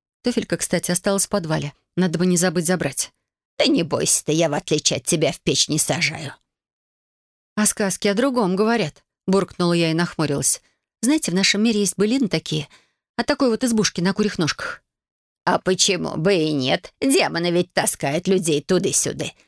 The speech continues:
Вот информация и перемешивается.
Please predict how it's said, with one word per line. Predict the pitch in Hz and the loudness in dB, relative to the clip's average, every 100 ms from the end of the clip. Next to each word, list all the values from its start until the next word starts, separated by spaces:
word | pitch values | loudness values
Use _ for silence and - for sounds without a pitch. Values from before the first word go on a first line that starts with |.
| _ | _
Вот | - 165 - | 0 0 2
информация | 190 185 196 - 139 147 - 170 | 0 2 0 0 -4 -2 0 2
и | 170 | 0
перемешивается. | - 170 165 156 123 - 156 180 185 - 214 | 2 0 2 0 0 0 2 2 0 0 0